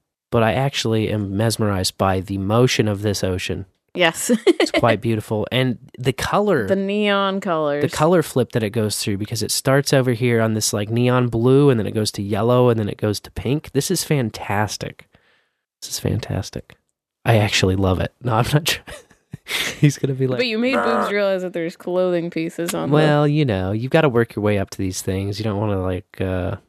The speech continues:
Speaker 1: get everybody upset. People get really upset when you go putting ass in their face, even ass that's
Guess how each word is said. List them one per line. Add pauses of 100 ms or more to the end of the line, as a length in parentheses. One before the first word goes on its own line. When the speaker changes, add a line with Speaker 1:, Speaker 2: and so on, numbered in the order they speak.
(580)
Speaker 1:
get
everybody
upset.
People
get
really
upset (760)
when
you
go
putting
ass
in
their
face,
even
ass
that's